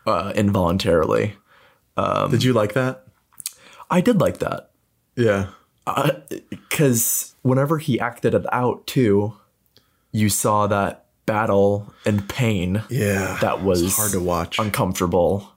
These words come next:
Speaker 1: but also intriguing.
Speaker 2: Yeah.
Speaker 1: Um, which I think kind of describes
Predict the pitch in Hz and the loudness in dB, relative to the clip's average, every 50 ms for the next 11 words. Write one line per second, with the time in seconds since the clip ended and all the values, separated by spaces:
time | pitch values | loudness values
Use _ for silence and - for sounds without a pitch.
0 | _ _ _ _ _ _ _ - - _ - 117 110 98 85 87 - - - 101 | _ _ _ _ _ _ _ -20 -14 _ -2 0 0 2 0 0 0 0 0 2
1 | - 110 113 107 101 104 101 - - 101 98 - - 107 95 - - 98 101 117 | 2 2 2 0 -2 -4 -4 -6 -6 -4 -4 -2 0 0 -2 -2 -4 -6 -4 -4
2 | 113 110 - - - 104 - - - - _ _ _ _ _ _ _ _ _ _ | -6 -8 -8 -12 -12 -10 -10 -10 -12 -16 _ _ _ _ _ _ _ _ _ _
3 | _ _ _ _ _ _ 101 101 101 104 104 104 98 - - - 104 - - 110 | _ _ _ _ _ _ -6 -6 -6 -6 -6 -8 -10 -10 -6 -4 -2 0 0 0
4 | 101 - 131 110 - - - - - 120 107 104 98 104 101 95 - - - 113 | 0 0 0 0 -2 -4 -8 -6 -2 0 0 0 0 0 -2 -2 -4 -2 -2 0
5 | 101 101 101 98 98 - - - - - - - | 0 2 0 0 -2 -4 -6 -6 -6 -8 -10 -14